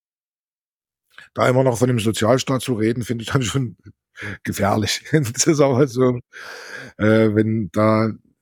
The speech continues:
an diesen ganzen Ecken und Kanten überall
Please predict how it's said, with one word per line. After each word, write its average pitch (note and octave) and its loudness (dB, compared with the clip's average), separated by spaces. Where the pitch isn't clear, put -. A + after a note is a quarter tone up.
an G#2+ -4
diesen A2+ -2
ganzen A2+ 0
Ecken A#2 -2
und A2+ -2
Kanten G#2+ -2
überall A2 0